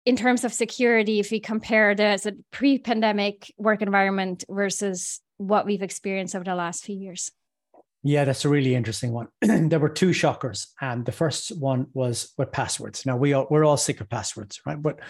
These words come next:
Speaker 2: the, the research showed how fatigued we all are without
Speaker 1: Mm-hmm.
Speaker 2: passwords, how
Speaker 1: Mm-hmm.
Speaker 2: people are just so over it. And we found that out by asking questions like, um, "Where do people save their passwords? How do they store them?"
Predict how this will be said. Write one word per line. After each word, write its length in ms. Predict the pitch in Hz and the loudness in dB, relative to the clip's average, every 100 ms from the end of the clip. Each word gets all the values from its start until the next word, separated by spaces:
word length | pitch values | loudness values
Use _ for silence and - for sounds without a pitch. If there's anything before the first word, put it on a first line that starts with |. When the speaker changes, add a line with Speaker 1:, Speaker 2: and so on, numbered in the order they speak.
| - - _ - | -18 -18 _ -2
Speaker 2:
the, 100 | 143 | -2
the 220 | 120 139 | 0 0
research 500 | 127 151 156 147 139 | 2 2 2 0 -2
showed 400 | - - 117 120 - - - | -2 -2 -2 -6 -12 -20 -16
how 260 | - 135 127 | -4 -2 -2
fatigued 840 | - 143 - - 131 117 117 - 127 | -2 -4 -4 -2 -2 -2 -6 -6 -2
we 140 | 117 | 0
all 220 | 107 101 | -2 -4
are 360 | 101 104 98 - _ _ | -6 -8 -12 -18 _ _
without 220 | - 214 | -8 -6
Speaker 1:
Mm-hmm. 100 | 190 | -2
Speaker 2:
passwords, 560 | 214 214 - - - - _ _ _ | -2 -2 -8 -12 -14 -14 _ _ _
how 120 | - 127 | -2 0
Speaker 1:
Mm-hmm. 100 | 214 | 0
Speaker 2:
people 240 | 131 123 | -2 -4
are 40 | |
just 240 | 117 127 - | -4 -4 -2
so 240 | 139 117 - | -2 -2 -4
over 360 | 127 113 104 101 | -6 -6 -10 -12
it. 160 | - - - - - - | -16 -18 -20 -20 -20 -6
And 160 | 135 127 | -4 0
we 160 | 127 | 0
found 400 | 117 - 156 190 | 0 0 4 4
that 160 | 165 139 | 4 2
out 300 | 120 101 - | -2 -6 -8
by 140 | 113 | -4
asking 400 | 120 120 - 127 | -2 -2 -4 -6
questions 520 | 117 131 117 - 110 120 | -2 -2 -2 -4 -6 -6
like, 300 | 107 101 - _ _ - - | -8 -12 -20 _ _ -20 -6
um, 580 | 120 110 113 117 120 113 _ - _ _ _ - _ - | -4 -4 -6 -6 -8 -10 _ -20 _ _ _ -20 _ 0
"Where 200 | 147 135 | 2 2
do 120 | 139 | 2
people 260 | 139 135 | 0 -2
save 320 | 120 160 156 151 | 0 2 2 2
their 140 | 107 | -4
passwords? 480 | 117 104 - 98 98 | -6 -8 -8 -8 -4
How 180 | 101 127 | 0 0
do 80 | |
they 140 | 120 127 | 0 0
store 420 | - - 143 131 | 0 0 0 0
them?" 220 | 113 95 | -4 -14